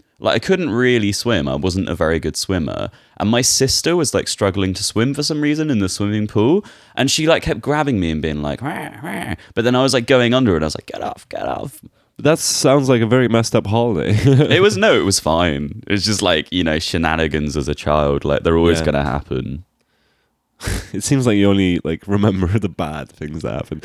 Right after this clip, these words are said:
Speaker 1: I
Speaker 2: But
Speaker 1: mean, 'cause they're the
Speaker 2: they stick
Speaker 1: exciting
Speaker 2: out.
Speaker 1: ones,
Speaker 2: Yeah,
Speaker 1: you
Speaker 2: they stick
Speaker 1: know?
Speaker 2: out.
Speaker 1: Like, they're the
Speaker 2: Yeah.
Speaker 1: exciting ones. They're the,
Speaker 2: Yeah.
Speaker 1: like, stories. They're the anecdotes. You know, you
Speaker 2: Mm.
Speaker 1: remember the anecdotes 'cause they're the things you'll tell people.
Speaker 2: Yeah.
Speaker 1: What about you?
Speaker 2: Um,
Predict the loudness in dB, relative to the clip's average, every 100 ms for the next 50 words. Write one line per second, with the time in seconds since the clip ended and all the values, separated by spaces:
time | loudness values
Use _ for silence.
0 | 0 4 4 6 4 4 2 4 0 4
1 | 4 4 4 4 4 4 6 6 6 4
2 | 4 2 2 2 0 -2 2 2 4 2
3 | 0 0 0 2 2 2 -2 -2 -2 -4
4 | -2 0 2 2 2 0 0 0 2 2
5 | 0 -2 -2 -2 0 -2 -2 -4 -8 -8
6 | -8 -10 -6 -2 0 2 2 2 0 0
7 | 0 -2 -2 -6 -8 -8 -8 -12 -12 -6
8 | -4 -4 -4 -8 -8 -8 -6 -4 -4 -4
9 | -10 -10 -14 -6 -2 0 -2 -6 -2 2
10 | 2 2 0 0 0 -4 _ _ _ -2
11 | 2 4 2